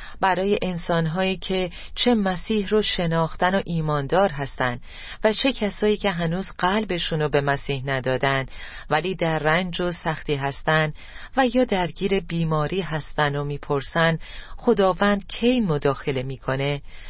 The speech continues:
و یا اونهایی که در سختی هستن و فکر می‌کنن که خداوند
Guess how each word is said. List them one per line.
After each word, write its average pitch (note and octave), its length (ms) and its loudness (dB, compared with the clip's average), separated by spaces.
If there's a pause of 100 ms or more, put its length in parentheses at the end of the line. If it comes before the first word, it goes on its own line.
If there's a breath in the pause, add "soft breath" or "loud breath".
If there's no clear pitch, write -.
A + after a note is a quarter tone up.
(200 loud breath)
و D#4+ 160 4
یا D4 140 4
اونهایی G#3 400 2
که G#3 140 -2
در E3+ 200 2
سختی E3+ 500 0
هستن D#3 440 0
و C#3+ 60 0
فکر F3+ 480 -2
می‌کنن D#3 500 2 (340 loud breath)
که F3+ 140 0
خداوند E3 840 2